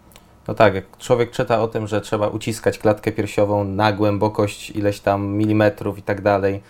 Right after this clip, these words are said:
w tempie odpowiadającym czymś tam, czymś tam, to, to jest coś całkiem innego, niż jak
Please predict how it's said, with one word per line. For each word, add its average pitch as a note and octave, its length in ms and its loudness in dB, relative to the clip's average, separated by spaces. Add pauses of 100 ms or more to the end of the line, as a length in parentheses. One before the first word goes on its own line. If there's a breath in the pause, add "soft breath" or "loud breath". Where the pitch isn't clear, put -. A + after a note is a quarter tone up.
(180 soft breath)
w - 80 -20
tempie A2 460 2
odpowiadającym G#2+ 960 -2
czymś G#2+ 280 -4
tam, G#2 160 -4
czymś G#2+ 240 -4
tam, A#2+ 180 0
to, A2 100 -16
to G#2 60 -6
jest G2+ 120 -6
coś A2 100 -6
całkiem A2 320 -2
innego, G#2 340 0
niż G#2 160 -4
jak G#2 220 -4